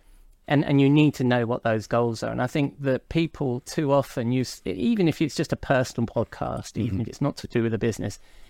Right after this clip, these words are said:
Speaker 1: is you set out with this really, uh, your belief that the podcast is the thing and that it will, you know, it will sail out there and be s-, as successful as you need it to be.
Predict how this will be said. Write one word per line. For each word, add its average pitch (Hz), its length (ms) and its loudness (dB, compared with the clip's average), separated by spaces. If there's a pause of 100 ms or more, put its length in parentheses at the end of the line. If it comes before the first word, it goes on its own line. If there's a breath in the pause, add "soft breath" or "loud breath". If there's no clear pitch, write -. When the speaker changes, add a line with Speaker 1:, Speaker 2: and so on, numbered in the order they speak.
Speaker 1:
is 123 140 0
you 143 100 2
set 175 240 2
out 139 200 2
with 135 120 -4
this 131 200 -2
really, 127 460 2 (500 loud breath)
uh, 117 440 0
your 139 420 4
belief 135 600 4
that 113 280 -2
the 139 100 0
podcast - 600 -2
is 147 160 2
the - 180 2
thing 110 540 0
and 113 180 0
that 135 160 -2
it 151 160 0
will, 127 320 0 (460 soft breath)
you 123 120 2
know, 110 240 0
it 147 160 -2
will 143 120 0
sail 151 420 2
out 135 240 2
there 120 180 2
and 120 120 0
be 127 120 2
s-, - 180 -8
as 123 140 -4
successful 156 600 -2
as 113 120 0
you 127 120 0
need 156 260 0
it - 120 -6
to - 100 -10
be. - 200 -8